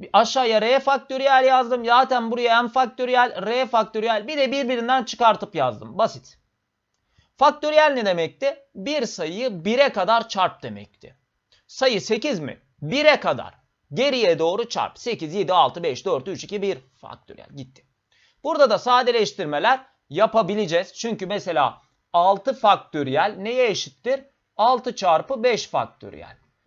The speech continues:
Mesela altı faktöriyel, altı çarpı beş çarpı, hop, kalıyorum dört faktöriyel. Mesela on faktöriyel,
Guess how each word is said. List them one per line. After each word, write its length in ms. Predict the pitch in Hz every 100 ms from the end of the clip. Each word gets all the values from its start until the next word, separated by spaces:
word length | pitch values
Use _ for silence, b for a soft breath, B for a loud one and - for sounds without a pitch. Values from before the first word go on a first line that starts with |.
| _
Mesela 260 | 156 196 220
altı 240 | 240 233
faktöriyel, 680 | 233 240 - 214 180 147 147
altı 400 | 190 202 214 262
çarpı 540 | 233 190 156 135 143 123
beş 480 | 135 147 247 226 -
çarpı, 460 | 180 156 151 240
hop, 380 | 233 233 302 302
kalıyorum 600 | 196 226 262 233 254 254
dört 220 | 226 202
faktöriyel. 640 | - 113 - - - - - _ _ _ _ _ -
Mesela 400 | 185 240 240 240
on 240 | 254 269
faktöriyel, 760 | - 208 196 - 147 135 175